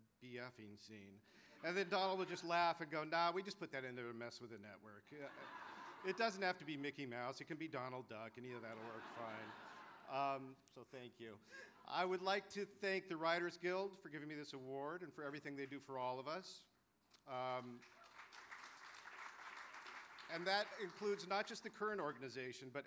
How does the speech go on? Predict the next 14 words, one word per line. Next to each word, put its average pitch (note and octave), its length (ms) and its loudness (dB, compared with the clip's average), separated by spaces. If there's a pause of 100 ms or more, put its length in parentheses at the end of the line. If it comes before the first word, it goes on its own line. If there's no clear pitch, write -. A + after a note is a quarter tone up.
everyone, D#3+ 720 0
the C#3 80 -4
writers C#3+ 400 2
and C#3 100 -4
organizers C#3 540 -2
over C3 160 -6
the B2+ 100 -6
past, C3 580 -2 (680)
how C3+ 60 -12
many D#3 160 -8
years? E2+ 460 -16 (360)
Over C3+ 200 -6
seventy-five C3 720 -2
years A#2+ 480 -4